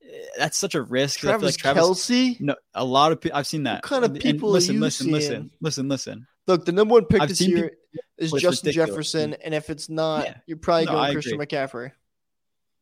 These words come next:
Speaker 1: Yeah. No,
Speaker 2: That's
Speaker 1: I
Speaker 2: what it
Speaker 1: agree.
Speaker 2: is.
Speaker 1: And, and I think that's, like, Justin Jefferson, I, I don't even know off the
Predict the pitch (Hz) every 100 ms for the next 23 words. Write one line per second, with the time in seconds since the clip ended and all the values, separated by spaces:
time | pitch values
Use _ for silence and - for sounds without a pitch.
0 | _ - 117 71 - _ _ _ - 185
1 | 117 151 - - - _ _ _ - 180
2 | 220 185 185 214 - 175 - - _ _
3 | _ _ _ - 135 170 160 151 147 139
4 | 135 - 123 131 151 117 104 107 110 -
5 | - 117 117